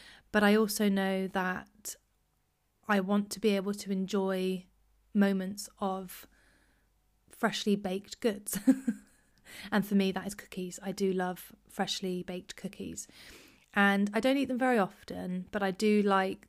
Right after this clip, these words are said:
to, um, spend a day baking, and sometimes it's baking for other people.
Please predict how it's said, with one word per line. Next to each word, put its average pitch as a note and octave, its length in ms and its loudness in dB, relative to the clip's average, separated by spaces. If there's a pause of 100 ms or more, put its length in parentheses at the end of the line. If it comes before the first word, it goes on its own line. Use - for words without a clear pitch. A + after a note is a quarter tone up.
(120)
to, F#3 640 0
um, F3+ 320 -6
spend F#3 600 -2 (340)
a G3+ 80 -2
day G3 240 2
baking, G3 600 -2
and G#3 240 4
sometimes G#3 460 0
it's G#3 100 -4
baking G3+ 440 0
for F#3+ 380 -2
other G3 140 -4
people. G3+ 560 -4